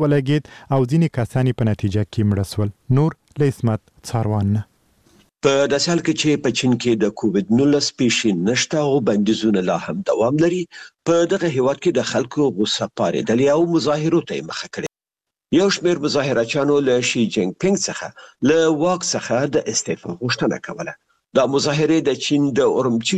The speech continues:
Speaker 2: ښار په یوه اپارتماني ودانۍ کې د اور لګېدو په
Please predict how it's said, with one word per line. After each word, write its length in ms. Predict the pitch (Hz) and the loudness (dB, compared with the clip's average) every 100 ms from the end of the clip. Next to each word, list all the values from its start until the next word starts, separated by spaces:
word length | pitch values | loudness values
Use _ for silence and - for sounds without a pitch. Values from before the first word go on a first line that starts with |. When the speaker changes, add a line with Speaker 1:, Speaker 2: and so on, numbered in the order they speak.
| - | -2
Speaker 2:
ښار 240 | 110 73 - 127 | -2 -6 -4 0
په 40 | 120 117 | 2 2
یوه 160 | 107 - 123 | 0 -2 -4
اپارتماني 580 | 127 117 123 135 165 160 | -4 -4 -2 0 2 2
ودانۍ 380 | - - - 165 - | 0 0 -4 -6 -8
کې 80 | - - - - 139 | -12 -14 -18 -2 0
د 20 | 120 | 2
اور 180 | 139 135 117 | 0 0 2
لګېدو 360 | 110 104 131 180 | -2 0 0 2
په 60 | 190 | 2